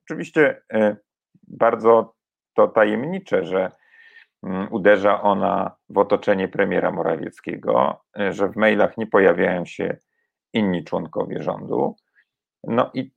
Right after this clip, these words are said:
na tej podstawie można snuć pewne przypuszczenia, że, że stało się to nie bez przyczyny, że chodziło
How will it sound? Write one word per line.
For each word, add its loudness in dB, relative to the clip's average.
na -2
tej 2
podstawie 0
można 2
snuć -6
pewne 0
przypuszczenia, -6
że, -4
że -4
stało 2
się -8
to 0
nie 0
bez 2
przyczyny, -2
że -6
chodziło 2